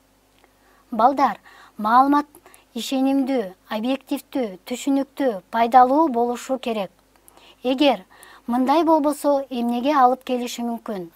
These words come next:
Бизде дүйнө жөнүндө туура эмес кабыл алуу болуусу же бизди алдап коюулары мүмкүн.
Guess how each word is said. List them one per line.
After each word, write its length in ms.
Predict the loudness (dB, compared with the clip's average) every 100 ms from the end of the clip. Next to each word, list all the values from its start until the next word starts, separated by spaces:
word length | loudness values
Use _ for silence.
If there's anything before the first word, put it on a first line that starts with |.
| -12
Бизде 480 | -6 -4 -2 -2 -2
дүйнө 400 | -4 -2 0 0
жөнүндө 400 | 0 0 -2 -4
туура 300 | -4 0 2
эмес 240 | 2 -2 0
кабыл 340 | 2 2 2
алуу 280 | 2 2 -2
болуусу 640 | -2 -2 -4 -6 -8 -8 -10 -20 _ -14
же 300 | -2 2 2
бизди 420 | 0 -8 -4 -2 0
алдап 400 | 0 0 2 -2 -2
коюулары 560 | -2 -2 0 0 0
мүмкүн. 460 | -4 -8 -10 -10 -10